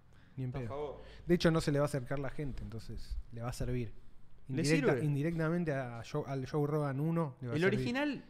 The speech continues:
Speaker 2: va a haberse comprado un planeta ya
Speaker 1: <laughs>
Speaker 2: que va a ser todo campo con pesas con caras de gorilas y va a subir videitos
Speaker 1: De
Speaker 2: a
Speaker 1: gorilas.
Speaker 2: Instagram y lo que haya en esa época.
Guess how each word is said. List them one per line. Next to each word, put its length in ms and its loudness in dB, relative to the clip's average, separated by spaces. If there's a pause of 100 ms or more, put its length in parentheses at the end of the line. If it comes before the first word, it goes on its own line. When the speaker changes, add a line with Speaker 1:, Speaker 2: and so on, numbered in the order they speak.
Speaker 2:
va 120 4
a 40 6
haberse 460 2
comprado 380 2
un 120 0
planeta 580 6
ya 460 6 (220)
Speaker 1:
<laughs> 340 -12
Speaker 2:
que 120 2
va 80 8
a 40 8
ser 220 2
todo 320 8
campo 400 8
con 300 4
pesas 400 4
con 220 -2
caras 260 6
de 80 4
gorilas 640 6 (840)
y 140 2
va 80 8
a 40 6
subir 340 2
videitos 460 8
Speaker 1:
De 60 10
Speaker 2:
a 60 12
Speaker 1:
gorilas. 440 12
Speaker 2:
Instagram 320 8
y 40 4
lo 120 10
que 100 6
haya 140 4
en 60 2
esa 240 4
época. 460 6